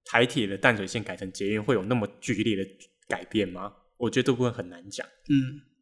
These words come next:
Speaker 1: 对，就是因为过去服务品质真的差太多了。
Speaker 2: 对，那个真的是天壤之别。
Speaker 1: 而且还有另外一点很重要，就是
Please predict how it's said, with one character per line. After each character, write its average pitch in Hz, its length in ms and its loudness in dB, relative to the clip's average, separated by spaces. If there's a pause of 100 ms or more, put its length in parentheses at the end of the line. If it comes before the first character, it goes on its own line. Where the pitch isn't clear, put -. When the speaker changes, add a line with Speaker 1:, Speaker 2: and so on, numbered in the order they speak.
Speaker 1:
对， 85 180 -10
就 - 140 -18
是 127 100 -8
因 131 80 -2
为 127 160 4 (220)
过 175 120 12
去 156 140 6
服 117 160 2
务 123 60 2
品 104 120 -4
质 - 120 -10
真 113 120 -2
的 101 80 -6
差 104 300 2
太 90 220 -2
多 - 320 -2
了。 131 100 -6 (460)
Speaker 2:
对， 147 180 4
那 196 80 12
个 170 140 8
真 170 160 6
的 175 100 10
是 160 200 6 (300)
天 196 340 12
壤 143 260 8
之 165 260 2
别。 131 500 -2
Speaker 1:
而 156 80 6
且 147 120 2
还 113 100 2
有 117 80 6
另 113 140 0
外 110 120 4
一 - 20 -2
点 95 140 -6
很 92 120 -14 (140)
重 90 240 -4
要， - 320 -6
就 135 80 -6
是 117 320 -4